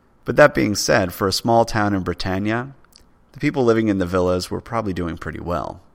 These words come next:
Now, given the time period, we can assume that it probably had some level of fortification,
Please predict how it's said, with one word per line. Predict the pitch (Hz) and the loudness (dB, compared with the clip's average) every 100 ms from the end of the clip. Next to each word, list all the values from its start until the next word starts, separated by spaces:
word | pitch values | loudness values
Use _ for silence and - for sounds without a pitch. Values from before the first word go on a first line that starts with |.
| _ _ _ | _ _ _
Now, | 101 | -2
given | 104 117 110 | 2 2 0
the | |
time | 95 - 151 139 | -2 -2 0 -2
period, | - 87 87 | -4 -2 -2
we | 98 | -4
can | 101 104 | -4 -4
assume | - 123 123 | -4 -4 -4
that | 120 101 | -4 -4
it | - | -6
probably | - 151 165 151 | -4 -2 -2 -4
had | 110 110 110 | -2 -2 -2
some | - 98 101 | -4 -4 -2
level | 92 90 92 | -2 -2 -4
of | 87 | -6
fortification, | 85 80 - - 98 95 - - | -6 -8 -8 -6 -4 -4 -8 -16